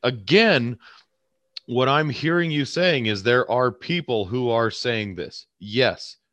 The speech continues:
I'm sure there are. But you know what? I don't believe for a minute that that's the majority of that group either. That's just a smaller subsection of the larger populace, and it's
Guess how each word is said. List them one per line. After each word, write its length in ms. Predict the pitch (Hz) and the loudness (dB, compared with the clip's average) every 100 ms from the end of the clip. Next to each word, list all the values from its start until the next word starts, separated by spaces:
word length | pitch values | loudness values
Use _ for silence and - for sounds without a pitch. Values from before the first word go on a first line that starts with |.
| _ | _
I'm 160 | 110 110 | -4 -4
sure 300 | - 110 123 | -4 -2 2
there 240 | 135 127 | 2 2
are. 240 | 92 80 - - - - _ | 0 -4 -16 -20 -20 -20 _
But 160 | 139 139 | 2 2
you 100 | 143 | 2
know 160 | 156 | 2
what? 400 | 170 170 208 220 - - - | 4 6 6 4 -2 -10 0
I 80 | 208 | 4
don't 180 | 247 | 4
believe 320 | 190 180 185 170 | 6 6 6 4
for 140 | 180 | 4
a 60 | 180 | 4
minute 280 | 196 214 190 | 6 4 2
that 120 | 160 | 4
that's 220 | 185 185 | 4 2
the 100 | 196 | 0
majority 580 | 190 156 147 180 190 196 | -2 0 2 4 2 2
of 100 | 180 | 4
that 200 | 196 156 | 4 2
group 320 | 165 214 170 | -2 -2 -2
either. 460 | 220 285 202 107 - _ - - - | 2 4 4 0 -4 _ -20 -6 2
That's 220 | 185 196 | 4 4
just 260 | 214 214 | 0 2
a 80 | 175 | 0
smaller 580 | 139 - 135 143 165 165 | -2 -4 0 2 4 2
subsection 840 | 139 151 151 143 139 131 - 170 | 2 0 0 0 -2 -2 -2 -6
of 260 | 165 120 117 | -2 -2 0
the 100 | 110 | 0
larger 480 | 101 95 113 139 175 | 0 2 2 2 0
populace, 720 | 135 120 110 113 113 151 - | -2 -2 0 0 -2 -2 -2
and 80 | 113 | -4
it's 160 | 104 | -4